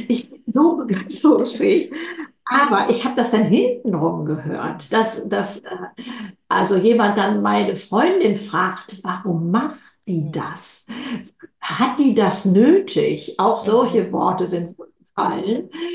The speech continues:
Speaker 1: Und, ähm, äh,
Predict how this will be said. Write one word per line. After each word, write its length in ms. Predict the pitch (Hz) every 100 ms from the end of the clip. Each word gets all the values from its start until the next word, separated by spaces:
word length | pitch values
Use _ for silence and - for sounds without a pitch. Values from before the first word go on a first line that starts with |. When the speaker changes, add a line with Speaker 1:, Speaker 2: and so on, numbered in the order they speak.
| 339 277 -
Speaker 1:
Und, 520 | - 214 214 214 - -
ähm, 1000 | 196 190 180 180 180 175 170 165 165 - _ _ _ _ _ _ _ _ _ _ _ -
äh, 180 | 226